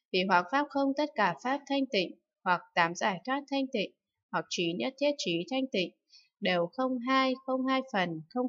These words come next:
phân biệt, không đoạn diệt. Vì pháp không tất cả pháp thanh tịnh, nên tám thắng xứ, chín định thứ đệ, mười biến xứ thanh tịnh. Vì tám thắng xứ, chín định thứ đệ, mười biến xứ thanh tịnh, nên trí nhất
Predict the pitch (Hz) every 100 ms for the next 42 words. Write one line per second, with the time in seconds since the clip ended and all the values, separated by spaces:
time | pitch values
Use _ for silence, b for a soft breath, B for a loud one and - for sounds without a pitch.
0 | 247 269 233 180 151 _ - 262 220 -
1 | 180 175 151 _ _ _ _ _ _ 180
2 | 165 165 262 - 269 269 294 294 196 208
3 | - 262 277 269 262 262 180 - _ -
4 | 254 254 175 180 185 175 185 196 170 190
5 | 214 196 170 185 196 - 185 175 220 208
6 | - - 185 175 170 175 185 180 170 180
7 | 269 269 208 185 - B B B B B
8 | 180 175 180 185 196 185 190 202 180 196
9 | 214 185 190 240 233 196 175 202 226 -
10 | 196 185 175 175 180 - 175 170 254 262
11 | 254 196 - _ - 240 254 - 160 180
12 | 247